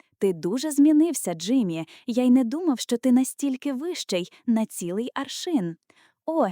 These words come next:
я трохи підріс після двадцяти. Маєш успіх у Нью-Йорку, Джиммі?" "Потроху.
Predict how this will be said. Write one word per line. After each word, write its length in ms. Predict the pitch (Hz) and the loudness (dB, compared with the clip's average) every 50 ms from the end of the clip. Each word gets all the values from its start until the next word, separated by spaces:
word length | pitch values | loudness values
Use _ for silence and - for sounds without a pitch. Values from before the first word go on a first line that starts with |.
| 175 - | -2 -4
я 140 | 240 320 | -6 -6
трохи 340 | 339 - - 370 - - 359 | -4 -2 -4 -4 -2 -4 -6
підріс 460 | - - 349 311 349 359 349 254 - | -4 -4 -4 -2 0 -2 -2 -4 -6
після 300 | - - 180 - - 175 | -6 -8 -8 -6 -6 -6
двадцяти. 580 | 165 175 202 202 - - 240 - - 190 160 151 - _ _ _ _ - _ - | -4 -4 -6 -6 -4 -6 -6 -6 -4 -6 -6 -6 -8 _ _ _ _ -20 _ -4
Маєш 480 | - 202 190 185 233 330 381 359 - - - | -2 -2 0 0 0 -2 -2 -4 -6 -6 -4
успіх 440 | 269 262 - - - 208 - - - | -4 -4 -4 -2 -4 -6 -4 0 4
у 40 | |
Нью-Йорку, 540 | 233 240 269 269 294 294 226 190 - - 190 | 4 6 6 4 4 0 0 -2 -2 -6 -6
Джиммі?" 460 | 180 - 254 269 240 185 170 165 170 175 - _ _ _ _ _ _ | -4 0 0 2 2 2 0 -2 -4 -6 -10 _ _ _ _ _ _
"Потроху. 640 | - - 370 - - 214 190 175 170 - - 170 170 | -6 -6 -4 -2 0 0 0 0 -2 -2 -4 -6 -6